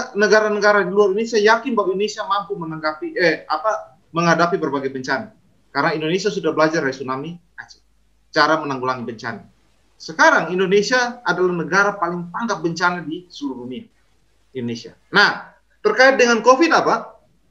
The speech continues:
Sebelum covid ini ada, kita tidak pernah bicara tentang biodiversity.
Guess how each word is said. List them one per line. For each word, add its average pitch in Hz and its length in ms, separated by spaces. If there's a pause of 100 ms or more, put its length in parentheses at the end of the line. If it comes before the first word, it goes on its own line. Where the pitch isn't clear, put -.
(340)
Sebelum 277 460
covid 277 400
ini 254 260
ada, 226 560
kita 277 240
tidak 240 160
pernah 247 160
bicara 254 460
tentang 220 260
biodiversity. 208 1040